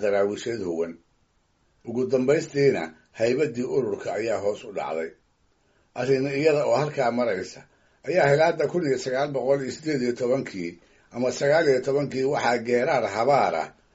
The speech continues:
sayidka u soo tiriyey Xasan Shiilo, sidaan soo sheegay, ka mid ahaa sadanadii Hobyood, maanseyahanadii taageeri jiray. Wuxuu yidhi, "Ilaahow ama dil, ama doori ninkaas, ama diinta ku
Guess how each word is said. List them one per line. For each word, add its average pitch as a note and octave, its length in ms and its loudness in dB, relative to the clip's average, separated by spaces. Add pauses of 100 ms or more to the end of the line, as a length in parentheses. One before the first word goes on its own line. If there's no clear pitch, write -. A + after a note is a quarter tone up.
(280)
sayidka D3 440 -2
u - 100 -4
soo G#2 240 0
tiriyey F2 480 -6 (380)
Xasan C#3+ 340 -2
Shiilo, C#3 600 2 (300)
sidaan C3+ 260 2
soo C#3+ 220 4
sheegay, G#2+ 460 2
ka A#2 80 -2
mid C3+ 200 0
ahaa E2+ 440 -2 (340)
sadanadii A#2 640 0
Hobyood, F2+ 540 -2 (380)
maanseyahanadii A2+ 920 -4
taageeri F#2 560 0
jiray. D#2+ 240 -8 (640)
Wuxuu E3 380 2
yidhi, F#2+ 280 0 (480)
"Ilaahow C#3 520 6
ama C#3 200 0
dil, F2+ 300 -6 (440)
ama D3 240 0
doori D3+ 440 4
ninkaas, A2+ 640 -2 (300)
ama D#3+ 200 2
diinta D#3 440 -2
ku F#3+ 140 -6